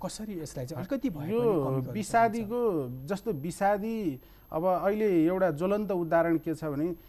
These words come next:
Speaker 2: विषादी प्रयोगलाई न्यूनीकरण गर्नु हाम्रो लागि, अ, अर्को राम्रो उपाय हो।
Speaker 1: अहँ।
Speaker 2: र विषादी प्रयोगको न्यूनीकरण गर्न सरकारले दुई तिनवटा उपाय गर्न सक्छ।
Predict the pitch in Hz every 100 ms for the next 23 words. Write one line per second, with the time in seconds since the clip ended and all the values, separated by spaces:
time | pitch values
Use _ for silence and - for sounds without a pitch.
0 | - 113 127 170 202 202 208 226 - 190
1 | 185 190 170 170 196 190 156 190 196 185
2 | 170 170 156 147 151 190 160 117 135 160
3 | 151 151 180 160 - - - 127 131 143
4 | 156 165 156 147 139 110 104 95 82 78
5 | 139 117 123 135 156 131 196 196 226 220
6 | 226 180 151 139 - 196 202 196 180 185
7 | 196 202 196 185 175 170 196 185 170 156
8 | 170 180 170 185 202 180 156 139 139 135
9 | 117 110 104 -